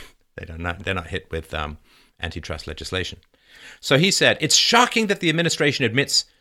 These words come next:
it has no plan for how icann retains its antitrust exemption. The reason icann can operate the entire World Wide Web root zone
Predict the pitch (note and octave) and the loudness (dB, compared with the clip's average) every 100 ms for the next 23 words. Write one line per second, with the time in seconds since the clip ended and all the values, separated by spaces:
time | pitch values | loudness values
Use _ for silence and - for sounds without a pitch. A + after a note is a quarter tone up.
0 | _ - C#3 A2 C#3 G#3 A#3 D3+ A#2+ F#2+ | _ 2 4 4 6 8 8 6 4 2
1 | G2+ G#2 A2 G#2 G#2+ - G#2 F#2+ F2 G2+ | 0 0 0 2 0 2 0 0 -2 -4
2 | G2 F#2 F#2 F2+ F2+ - F2 F2+ E2+ F2 | -4 -4 -4 -4 -6 -8 -8 -8 -6 -6
3 | - - _ - - - B2+ C#3 A#3 E3 | -8 -14 _ -14 -14 0 4 8 8 8
4 | F#3+ - C3 B2+ A2 F#2 F2 - - F#3 | 4 4 2 2 -2 -4 -6 -12 -2 2
5 | E3+ F2+ - _ _ F#2 F#2 F2+ F2 F2+ | 2 0 -8 _ _ -4 0 0 0 -2
6 | F#2 F2 E2+ E2+ E2 E2 E2+ D#2+ G2 D#3 | 0 0 0 -2 -2 -4 -2 -2 2 2
7 | - F#2+ D#2+ | 0 -6 -6